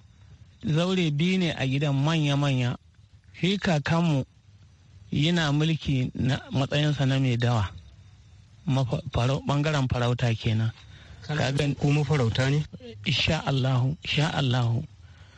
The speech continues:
Speaker 1: Wannan ɓangare na Marabus kuma ina ɗaya zauren kenan na biyu. Ina, um, mulki akan hukunci na gari. Domin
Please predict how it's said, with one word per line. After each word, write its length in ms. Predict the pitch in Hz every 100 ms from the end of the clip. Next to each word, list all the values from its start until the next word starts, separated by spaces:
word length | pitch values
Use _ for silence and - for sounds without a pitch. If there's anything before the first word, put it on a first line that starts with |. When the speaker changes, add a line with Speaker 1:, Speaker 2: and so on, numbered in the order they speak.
| - - - - - - - -
Speaker 1:
Wannan 360 | 180 233 220
ɓangare 440 | 175 196 202 196 180
na 100 | 175
Marabus 440 | 170 170 170 160 -
kuma 500 | 165 165 160 160 - - - - - -
ina 480 | 180 175 151 143 -
ɗaya 240 | 156 170
zauren 400 | 165 185 180 160
kenan 400 | 135 135 135 139
na 100 | 143
biyu. 300 | 139 143 143 - - - - - -
Ina, 600 | 160 165 151 139 131 175 - - 247 269 233
um, 680 | 147 139 139 - 151 151 156
mulki 380 | 175 175 180 190
akan 500 | 135 - 151 151 147 - - - - - - - -
hukunci 600 | - 143 - 156 - 135
na 120 | 127
gari. 380 | 123 117 113 113 - - - - - - - - - -
Domin 640 | 120 135 156 180 185 175